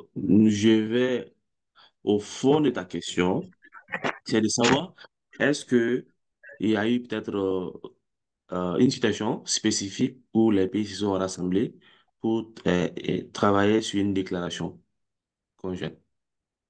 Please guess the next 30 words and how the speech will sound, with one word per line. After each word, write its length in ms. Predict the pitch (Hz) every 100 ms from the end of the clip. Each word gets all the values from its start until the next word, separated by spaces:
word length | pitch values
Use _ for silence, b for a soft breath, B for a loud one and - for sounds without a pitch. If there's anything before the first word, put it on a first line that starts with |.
| _ _ _
La 160 | - 113
plus 120 | 208 208
récente, 480 | 147 - 147 180 - B B B B _
euh, 880 | - 104 107 110 110 107 110 113 113 - - _ _ _ _ _
ça 180 | - 110
a 40 |
été 420 | 110 110 131 135 110
l'his-, 240 | 110 113
l'histoire 280 | 123 123 123
de 100 | 95
Gaza, 460 | 92 90 87 87 - _ _ _ _
et 120 | - -
avec, 320 | 90 95 -
euh, 380 | 87 85 85 78 - _ _ _ _ _ - -
l'histoire 360 | - 95 98
de 60 | 92
Palestine-Gaza. 800 | 92 92 87 92 87 85 82 82 b b b _
Donc, 180 | - 82
l'I 140 | 101 123
P 80 |
C 120 | 135 -
F 40 |
a 80 | 104
fait 140 | 107
une 120 | 104
déclaration, 680 | 98 95 87 85 - 110 - _ _ _ -
et 80 |
pour 180 | - 113
cela, 480 | 107 127 143 147 113 95 92 90
euh, 120 | 95